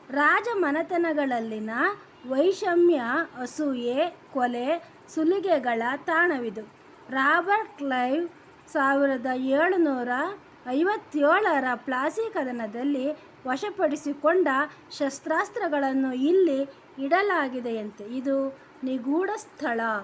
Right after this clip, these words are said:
ಐವರು ಬ್ರಿಡ್ಜ್ ಮೇಲೆ ಹಾದು Tower of ಲಂಡನ್ನನ್ನು ಎಡಕ್ಕೆ ಮಾಡಿಕೊಂಡು ನಾವು ಲಂಡನ್ ಐ ನೋಡಲು ಹೋದೆವು. ಅಲ್ಲಿಯೂ ಮತ್ತೊಂದು ಬ್ರಿಡ್ಜ್ ಕ್ರಾಸ್ ಮಾಡಿದೆವು. ದೂರದಿಂದ ಪಾರ್ಲಿಮೆಂಟ್ ಹಾಗೂ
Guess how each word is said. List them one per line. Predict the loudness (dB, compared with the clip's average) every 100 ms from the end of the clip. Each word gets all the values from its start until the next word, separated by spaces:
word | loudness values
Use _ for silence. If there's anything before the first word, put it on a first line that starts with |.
| -10 -20 -20 -20 -8 0
ಐವರು | 2 4 0 -2
ಬ್ರಿಡ್ಜ್ | -2 -2 2
ಮೇಲೆ | 2 2 -2 -4
ಹಾದು | -4 -2 -2 0 0 -2
Tower | -2 0 2 0 -2 -2 -2
of | -2
ಲಂಡನ್ನನ್ನು | -2 0 -2 -4 -6 -6 -4 -4 -6 -14 -12 -4
ಎಡಕ್ಕೆ | 0 0 0 0
ಮಾಡಿಕೊಂಡು | 0 0 -4 -8 -6 -4 0 2 0 -4 -20 -20 -8
ನಾವು | -2 2 4 4 2
ಲಂಡನ್ | 2 2 0 0 -2 -4 -2
ಐ | 2 2
ನೋಡಲು | 2 -2 -4 -4 -4
ಹೋದೆವು. | 0 -2 -2 -10 -18 -20 -20 -14
ಅಲ್ಲಿಯೂ | -8 -2 0 2 2 2 -2 -6 -14 -12
ಮತ್ತೊಂದು | -10 -10 -6 0 2 2
ಬ್ರಿಡ್ಜ್ | 0 -4 -6
ಕ್ರಾಸ್ | -2 2 2 2 -2 -6
ಮಾಡಿದೆವು. | -2 0 -2 -4 -8 -12 -20 -18 -6
ದೂರದಿಂದ | -2 2 2 2 -4 -4 -2
ಪಾರ್ಲಿಮೆಂಟ್ | -4 -4 -4 -4 -4 -2 -2 -2 -6
ಹಾಗೂ | -4 -2 -2 -2 -2